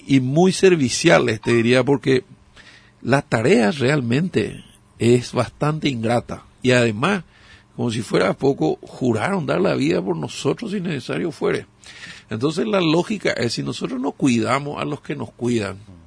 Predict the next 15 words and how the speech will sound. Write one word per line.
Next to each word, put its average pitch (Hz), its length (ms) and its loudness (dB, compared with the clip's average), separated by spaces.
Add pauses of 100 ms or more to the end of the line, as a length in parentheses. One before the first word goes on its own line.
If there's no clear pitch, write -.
(320)
¿qué 180 160 -2
pe-, - 280 -6
qué - 120 -10
le 262 120 -8
vamos 254 180 -10
a - 40 -20
pedir, 110 380 -6
verdad? 110 240 -16 (680)
Y 123 100 -2
ahí 123 220 0
es 190 100 6
donde 190 320 -2
yo 147 220 -4
creo 139 340 4
que - 340 0